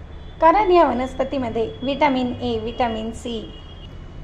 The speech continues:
मॅग्नेशियम, पोटॅशियम, मॅग्नीज, झिंक, क्रोमियम, पेपरिन व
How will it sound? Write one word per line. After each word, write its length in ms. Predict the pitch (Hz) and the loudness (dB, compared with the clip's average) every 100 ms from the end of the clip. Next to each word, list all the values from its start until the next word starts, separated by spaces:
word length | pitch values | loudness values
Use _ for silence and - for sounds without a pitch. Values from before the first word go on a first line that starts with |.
| - - - | -14 -16 -10
मॅग्नेशियम, 680 | 254 247 254 311 302 254 233 | -2 -2 0 0 0 -2 -2
पोटॅशियम, 840 | - 226 - 285 285 269 233 233 | -2 -4 2 0 2 -2 -2 -2
मॅग्नीज, 680 | 240 220 226 233 226 220 - | -4 -6 -6 -6 -6 -8 -10
झिंक, 460 | 220 269 247 240 - | -2 0 0 -4 -2
क्रोमियम, 540 | 247 240 262 247 226 | 0 2 0 0 -2
पेपरिन 680 | 226 240 233 269 262 240 | -2 -4 0 0 0 0
व 60 | 247 | -2